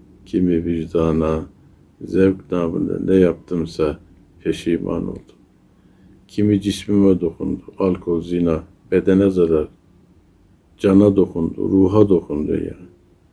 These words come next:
Azap verdi, vicdan azabı. Kötülükleri nasıl yaptım?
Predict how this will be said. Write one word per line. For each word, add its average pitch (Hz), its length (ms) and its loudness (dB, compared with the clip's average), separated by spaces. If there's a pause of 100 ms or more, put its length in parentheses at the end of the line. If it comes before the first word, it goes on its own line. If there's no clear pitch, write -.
(340)
Azap 95 400 2
verdi, 85 340 0
vicdan 87 360 2
azabı. 82 440 0 (1200)
Kötülükleri 95 840 2
nasıl 98 280 0
yaptım? 85 400 0